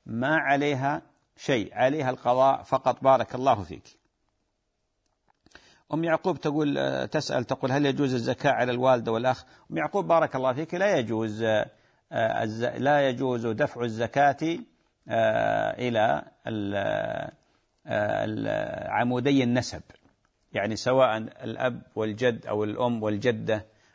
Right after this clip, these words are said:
أو الأبناء والبنات مثلًا، أو ك-، هذا ما يجوز، ما يجوز إنسان يدفع لهم إلا في حالة واحدة، إذا كان أحدهما غارماً.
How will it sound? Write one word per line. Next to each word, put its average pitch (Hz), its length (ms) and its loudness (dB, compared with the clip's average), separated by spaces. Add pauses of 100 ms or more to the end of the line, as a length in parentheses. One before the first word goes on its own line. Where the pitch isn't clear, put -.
(140)
أو 110 140 4
الأبناء 113 680 0
والبنات 110 640 -2
مثلًا، 101 460 -2 (280)
أو 101 520 0
ك-، - 80 -4
هذا 110 260 0
ما 190 240 2
يجوز، 120 460 -4
ما 151 160 0
يجوز 160 180 2
إنسان 135 260 0
يدفع 110 320 0
لهم 90 220 -6
إلا 180 180 2
في 170 120 -2
حالة 135 280 4
واحدة، 92 260 -4 (760)
إذا 120 240 0
كان 165 600 2 (760)
أحدهما 147 760 2
غارماً. 131 880 4